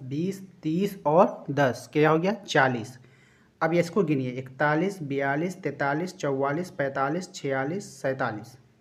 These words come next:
दो, चार, छः, एक, सात। तो चालीस यहाँ था और सात यहाँ है, तो चालीस और सात मिलके कितना हो जाएगा बच्चों? सैंतालीस।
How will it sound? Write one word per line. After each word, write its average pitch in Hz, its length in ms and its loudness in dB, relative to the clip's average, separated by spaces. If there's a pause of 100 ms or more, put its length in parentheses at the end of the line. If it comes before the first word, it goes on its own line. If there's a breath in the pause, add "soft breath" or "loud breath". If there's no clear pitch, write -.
(300)
दो, 139 280 -4
चार, 151 480 -4
छः, 147 260 -4
एक, 135 100 -8
सात। 110 420 -10 (500 loud breath)
तो 143 80 -8
चालीस 160 540 0
यहाँ 180 320 0
था 202 100 0
और 151 200 -4
सात 160 360 0
यहाँ 139 260 -4
है, 107 180 -10
तो 127 60 -14
चालीस 147 440 -4
और 165 60 -2
सात 156 280 -4
मिलके 156 260 -2
कितना 151 240 -8
हो 151 60 -4
जाएगा 156 240 -4
बच्चों? 156 320 -8
सैंतालीस। 110 800 -12